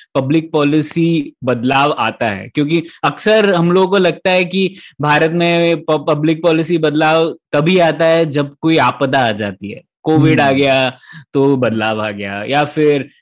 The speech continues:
Speaker 1: नाइनटीन नाइंटी वन में एकदम सोना गिरवी रखना पड़ा तो बदलाव आ गया। लेकिन इस,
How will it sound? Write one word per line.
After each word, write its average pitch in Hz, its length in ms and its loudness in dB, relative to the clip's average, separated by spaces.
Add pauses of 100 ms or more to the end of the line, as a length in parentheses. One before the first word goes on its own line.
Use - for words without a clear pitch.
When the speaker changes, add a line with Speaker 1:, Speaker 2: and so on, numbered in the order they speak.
Speaker 1:
नाइनटीन 160 400 2
नाइंटी 156 340 2
वन 156 180 2
में 151 380 2
एकदम 143 400 0
सोना 139 720 0
गिरवी 139 480 0
रखना 143 340 -2
पड़ा 127 320 -2
तो 151 200 -2
बदलाव 117 420 -2
आ 104 80 -2
गया। 101 240 -8
लेकिन 175 340 -2
इस, 202 500 -6